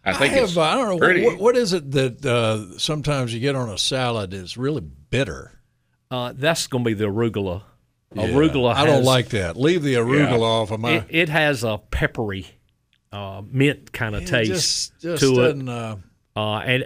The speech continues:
Speaker 3: a little bit of it goes a long way, and often
Speaker 2: <laughs>
Speaker 3: if too much has been added, you know, two leaves in your salad would be a plenty.
Speaker 2: There's
Speaker 3: And
Speaker 2: a, there's a restaurant in town, uh, Italian restaurant, Christo's, uh, and they,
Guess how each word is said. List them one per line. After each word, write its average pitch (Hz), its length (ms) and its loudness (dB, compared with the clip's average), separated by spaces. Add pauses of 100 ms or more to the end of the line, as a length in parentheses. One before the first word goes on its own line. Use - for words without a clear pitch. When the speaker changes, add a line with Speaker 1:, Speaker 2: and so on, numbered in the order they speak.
Speaker 3:
a 135 80 6
little 156 320 4
bit 135 180 4
of 131 120 2
it 139 160 2
goes 117 260 2
a 107 100 2
long 107 640 -2 (120)
way, 110 380 0
and 92 240 -8
often 113 440 -2
Speaker 2:
<laughs> - 80 0
Speaker 3:
if - 300 -6
too 139 140 4
much 123 280 4
has 95 140 -4
been 104 180 -4
added, 98 320 -4
you 101 100 -8
know, 98 60 -10 (240)
two 190 180 4
leaves 151 440 2
in 120 120 0
your 110 100 -2
salad 110 420 -4
would 104 180 -6
be 110 120 -2
a 95 80 -6
plenty. 104 500 -2
Speaker 2:
There's 143 240 -2
Speaker 3:
And 117 80 0
Speaker 2:
a, 101 220 -4
there's 113 240 -4
a 101 60 -2
restaurant 131 420 -2
in 92 80 -8
town, 104 440 -6
uh, 82 160 -6
Italian 101 540 -6
restaurant, 87 540 -10
Christo's, 71 760 -10 (480)
uh, 73 220 -14 (580)
and 85 320 -14 (440)
they, 127 320 -2